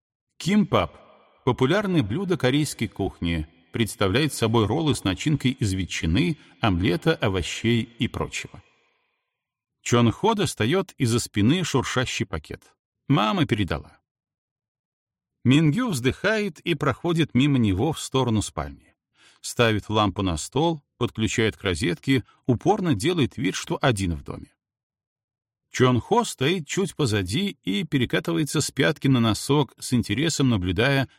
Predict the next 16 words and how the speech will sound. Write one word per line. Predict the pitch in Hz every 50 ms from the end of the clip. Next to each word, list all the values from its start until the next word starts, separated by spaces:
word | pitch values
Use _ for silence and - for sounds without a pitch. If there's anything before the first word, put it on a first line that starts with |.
| _ _
за | 104 98 110 110 92
каждым | - - 131 143 120 113 127 120 110
его | 95 90 92 90 95 98
действием. | 87 82 80 71 - - - - - - - - _ _ _ _ _ _ _ _ _ _ _ _ _ _ _ _ _ _ _ -
«Домашку | 107 101 127 143 160 185 220 233 220 - - - 170
бы | 151 156
лучше | 156 151 156 147 120 - - 139
делал | 113 123 160 160 127 120 123
мелкий», | 131 165 185 175 127 107 92 - 104 101 101 -
бросает | 120 117 117 107 - - 131 131 117 - -
Мингю, | 107 107 101 98 92 92 139 185
не | 190 175 160
оборачиваясь. | 131 104 87 82 76 76 - - - - - - - - - _ _ _ _ _ _ _ _ _ _ _ _ _ _ _ _ _
«Я | - 110 101 113 143 180 208
уже | 214 220 214 175 220 254 240
сделал», | 190 143 120 107 104 123 139 156 165 175 175 156 110